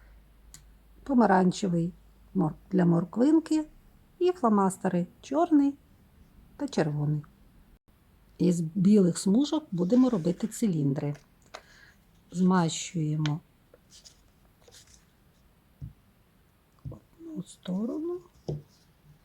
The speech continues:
і загортаємо ось так.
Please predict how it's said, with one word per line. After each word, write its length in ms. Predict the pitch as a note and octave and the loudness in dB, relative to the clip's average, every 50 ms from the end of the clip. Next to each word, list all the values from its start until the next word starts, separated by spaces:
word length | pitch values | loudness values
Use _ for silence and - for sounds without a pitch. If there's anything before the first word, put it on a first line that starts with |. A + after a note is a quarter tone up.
| _ - - - - _ _ _ _ _ | _ -18 -18 -18 -18 _ _ _ _ _
і 160 | B3+ C#4 D#4+ | -4 -4 -4
загортаємо 1040 | D#4 - C4 C4+ C4 A#3 C4+ C4 C4 - - - F#3 F3+ F3 E3+ E3+ F3 F3+ F3+ F#3 F#3+ - - _ - D4+ | -4 -4 -6 -6 -4 -4 -6 -6 -6 -10 -8 -6 -4 -2 -2 -2 -2 -4 -4 -6 -6 -8 -12 -16 _ -10 -8
ось 540 | D#4 E4+ E4 - - - - - - - _ - - - | -8 -8 -10 -14 -16 -16 -18 -20 -20 -20 _ -20 -16 -10
так. 200 | - F#3 F#3 | -8 -8 -8